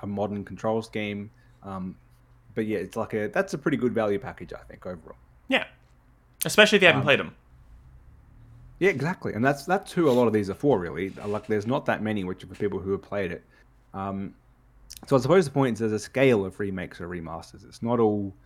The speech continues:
Speaker 1: it's not all like, this is one thing and it's worth that. Like, it's, it's hard to know exactly what the value is. Um,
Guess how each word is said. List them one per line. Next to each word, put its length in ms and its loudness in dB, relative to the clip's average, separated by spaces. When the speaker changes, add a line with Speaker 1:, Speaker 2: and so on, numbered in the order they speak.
Speaker 1:
it's 140 -16
not 120 0
all 160 2
like, 260 -2
this 140 -8
is 120 -8
one 240 -2
thing 220 -4
and 100 -6
it's 120 -12
worth 260 -4
that. 260 -10
Like, 180 -12
it's, 260 -14
it's 160 -20
hard 260 -6
to 80 -16
know 120 -6
exactly 400 -8
what 180 -8
the 80 -14
value 400 -6
is. 260 -16
Um, 300 -6